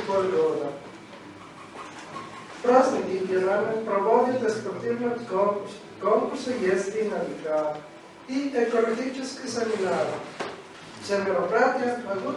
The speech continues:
Лица цели месец, в теч-, в течение которого также проводят централна реклама. Провящани почваме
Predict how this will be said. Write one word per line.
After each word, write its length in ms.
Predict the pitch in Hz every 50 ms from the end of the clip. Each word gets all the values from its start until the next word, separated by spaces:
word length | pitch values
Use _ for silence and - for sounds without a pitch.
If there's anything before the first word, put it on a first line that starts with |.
| 269 240 208
Лица 360 | 214 220 226 226 220 233 226 226 -
цели 240 | - 240 247 262 254
месец, 520 | 269 240 214 208 214 214 214 220 214 220 - - - - - 175
в 180 | 175 180 175 -
теч-, 440 | 220 220 233 226 - 220 - - - - - - - - - 208 185
в 260 | 185 185 185 - -
течение 400 | - - 240 247 262 269 262 -
которого 640 | 202 190 180 180 180 214 220 220 214 202 190 190 190 - - - - - - - -
также 420 | 214 220 240 254 254 262 262 254
проводят 600 | - 220 185 175 185 202 214 220 220 220 220 -
централна 640 | - 180 175 175 190 196 208 - - 147 147 - 175
реклама. 400 | 170 185 175 175 170 160 - - - - - - - - - - - - - - - - -
Провящани 840 | 185 185 185 190 202 220 247 262 - 254 247 269 262 262 262 -
почваме 640 | - - 175 170 170 175 165 - - 214 220 214